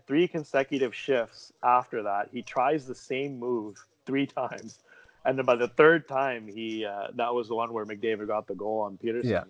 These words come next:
Speaker 1: But, uh, you know, you look, he, he did the same, <laughs> he did the same move three times, and, you know, he, he fooled everybody, right? Um, and then Nugent Hopkins. So you got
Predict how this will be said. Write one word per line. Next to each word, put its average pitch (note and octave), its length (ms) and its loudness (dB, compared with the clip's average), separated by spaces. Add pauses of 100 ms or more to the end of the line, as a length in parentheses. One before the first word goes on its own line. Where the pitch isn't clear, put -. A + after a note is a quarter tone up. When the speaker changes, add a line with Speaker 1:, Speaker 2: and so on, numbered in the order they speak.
(100)
Speaker 1:
But, G2+ 240 0 (460)
uh, G2+ 280 2 (520)
you C3 100 4
know, A#2 80 4
you A2+ 120 0
look, B2+ 160 2
he, A2 180 -6
he A2+ 100 -8
did B2 200 6
the A2+ 60 -12
same, - 300 -8
<laughs> - 80 -20
he E3+ 80 8
did C#3+ 200 2
the C#3 100 6
same D3+ 280 4
move D3 260 6
three C#3 220 6
times, A#2+ 440 2 (440)
and, A2+ 500 2 (100)
you A#2+ 140 6
know, A2 160 6
he, A2 280 2
he A2 140 -2
fooled A#2+ 300 4
everybody, A2 560 4
right? G#2+ 320 2 (500)
Um, G2+ 460 0 (240)
and A#2 100 2
then A2 140 0
Nugent C3+ 260 4
Hopkins. C3+ 440 8
So C3+ 60 4
you B2 100 2
got B2+ 160 2